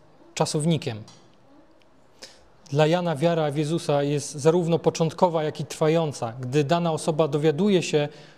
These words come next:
więcej o tym, kim jest Jezus, uczniowie początkowo uwierzyli w Jezusa, gdy spotkali Go po raz pierwszy, opierając się na świadectwie Jana Chrzciciela. E,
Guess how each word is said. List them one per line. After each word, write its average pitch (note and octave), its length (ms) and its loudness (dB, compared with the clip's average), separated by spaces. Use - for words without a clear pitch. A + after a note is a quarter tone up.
więcej F3 500 2
o E3 100 2
tym, D#3+ 200 -2
kim E3 320 -2
jest D#3 200 0
Jezus, D3+ 440 2
uczniowie E3 460 0
początkowo D#3+ 600 0
uwierzyli F#3 560 4
w E3+ 40 2
Jezusa, D#3+ 440 2
gdy D3 140 -6
spotkali F3 540 0
Go D#3 140 2
po E3+ 140 0
raz E3 160 -2
pierwszy, D#3+ 540 2
opierając E3 600 2
się E3+ 140 -2
na D#3+ 260 0
świadectwie D#3+ 880 0
Jana D#3+ 240 2
Chrzciciela. C#3+ 720 -2
E, C#3 600 2